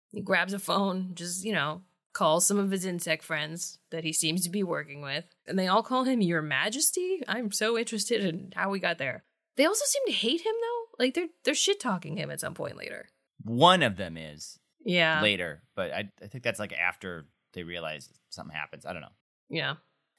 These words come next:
Speaker 2: It's a fun scene where he's, they're landing the spaceship, and they're like, "Hey, we're diving for this big clock," which is supposed to be Big Ben, I think.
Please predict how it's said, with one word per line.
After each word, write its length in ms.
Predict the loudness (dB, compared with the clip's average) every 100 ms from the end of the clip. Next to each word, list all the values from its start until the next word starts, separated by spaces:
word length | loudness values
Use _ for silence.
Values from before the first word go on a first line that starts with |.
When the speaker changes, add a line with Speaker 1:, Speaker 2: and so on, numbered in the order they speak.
| 0
Speaker 2:
It's 160 | 2
a 40 | 4
fun 220 | 4 6
scene 260 | 4 4 2
where 100 | 2
he's, 240 | 2 0
they're 200 | -2 -2
landing 360 | 2 2 2 0
the 80 | -2
spaceship, 580 | 0 0 0 -4 -6
and 140 | -6 -4
they're 100 | -2
like, 180 | -2 2
"Hey, 200 | 2 2
we're 240 | 0 -2 _ -4
diving 520 | 2 4 4 0 -4
for 160 | -2 -2
this 140 | -2
big 240 | 0 0 0
clock," 400 | 4 6 6 2
which 120 | -8
is 80 | -6
supposed 240 | -2 -4
to 40 | -2
be 60 |
Big 240 | -6 -6 2
Ben, 180 | 4 4
I 80 |
think. 240 | -2 -8